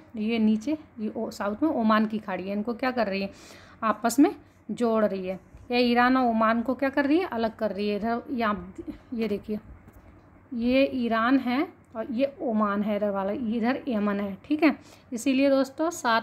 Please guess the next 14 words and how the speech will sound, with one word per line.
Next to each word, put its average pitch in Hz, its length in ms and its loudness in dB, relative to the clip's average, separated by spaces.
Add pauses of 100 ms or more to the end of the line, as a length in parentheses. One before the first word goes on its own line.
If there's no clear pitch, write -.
(120)
में 262 100 2
मैप 240 280 0
रख 240 140 -6
के 262 100 -4
बैठिए, 247 400 0
ताकि 247 220 -4
लोकेशंस 233 540 -6
का 247 140 -2
आप 226 140 -4
लोगों 233 140 -2
को 233 100 -6
पता 220 240 -6
चलता 214 340 -2
रहे, 240 160 2